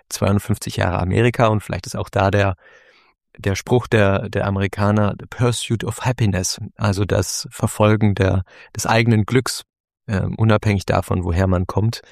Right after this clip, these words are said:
ähm, für unsere Einwanderungsgesellschaft ja auch, ähm, ein Motto, das wir uns in Deutschland und Europa eigentlich auch näher zu Herzen nehmen sollten. Ich danke dir herzlichst für deine Zeit heute, dass du uns deinen Film oder euren Film vorgestellt habt. Ich wünsche euch in der Distribution und in den Screenings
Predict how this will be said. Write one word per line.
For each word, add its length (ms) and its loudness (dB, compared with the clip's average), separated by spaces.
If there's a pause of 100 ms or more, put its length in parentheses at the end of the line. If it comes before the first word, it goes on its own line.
(460)
ähm, 260 -2
für 160 -6
unsere 280 2
Einwanderungsgesellschaft 1080 0
ja 160 0
auch, 400 -4 (140)
ähm, 380 2
ein 160 4
Motto, 280 2
das 280 -2
wir 180 4
uns 180 -2
in 80 -6
Deutschland 380 0
und 100 0
Europa 320 -2
eigentlich 320 -2
auch 180 -4
näher 340 0 (420)
zu 140 0
Herzen 360 2
nehmen 340 -2 (220)
sollten. 480 -2 (180)
Ich 120 -14
danke 260 2
dir 300 0
herzlichst 720 -4
für 400 2 (320)
deine 220 4
Zeit 340 0
heute, 340 2 (400)
dass 200 0
du 100 -4
uns 280 -2
deinen 320 2
Film 360 0
oder 160 -4
euren 260 2
Film 300 0
vorgestellt 580 -2
habt. 220 -2
Ich 160 -8
wünsche 240 2
euch 300 0
in 120 -2
der 140 -2
Distribution 640 0
und 120 4
in 100 2
den 80 -4
Screenings 560 0